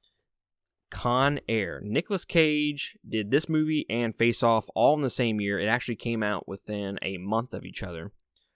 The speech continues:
which is shocking. He shot both movies back to back, and then they released within a month of each other. Crazy. Crazy.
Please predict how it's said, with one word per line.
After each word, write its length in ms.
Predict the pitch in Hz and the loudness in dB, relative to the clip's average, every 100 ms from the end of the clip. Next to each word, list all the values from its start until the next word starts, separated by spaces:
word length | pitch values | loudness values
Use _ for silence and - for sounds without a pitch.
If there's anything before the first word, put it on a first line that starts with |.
| _ _ | _ _
which 280 | 107 101 98 | -6 -2 -4
is 280 | 95 92 - - | -4 -6 -10 -10
shocking. 460 | - 117 113 104 | 0 2 2 -2
He 120 | 101 104 | -6 -2
shot 320 | - 117 107 | 0 0 2
both 220 | 113 110 | -2 0
movies 300 | 110 104 104 | -2 -2 -2
back 220 | 104 82 | -2 -2
to 80 | 110 | -2
back, 340 | 101 113 135 _ _ _ _ _ - | 0 0 -2 _ _ _ _ _ -6
and 100 | 107 | -4
then 100 | 101 | -2
they 120 | 101 | -4
released 400 | 98 107 107 - | -4 -2 -4 -4
within 200 | 101 92 | -6 -6
a 40 | |
month 220 | 90 95 | -6 -8
of 80 | - | -12
each 140 | - 80 | -12 -10
other. 260 | 53 - _ _ | -10 -14 _ _
Crazy. 640 | - - 110 98 - - _ _ _ _ _ | -10 0 0 0 -8 -18 _ _ _ _ _
Crazy. 360 | - 98 76 | -10 -10 -10